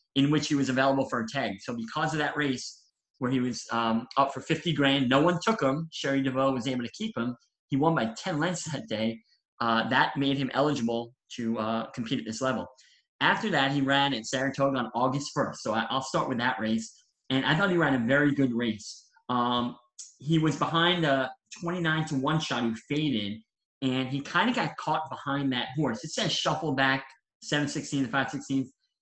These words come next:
It might not have been awful, but he definitely, he went from, like, a length out to, like, three lengths or more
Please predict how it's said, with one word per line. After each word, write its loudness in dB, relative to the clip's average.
It -6
might 4
not 6
have 4
been 2
awful, 2
but 0
he 0
definitely, 0
he 2
went 2
from, -2
like, -2
a 0
length -4
out -2
to, -6
like, -6
three -2
lengths -4
or -4
more 0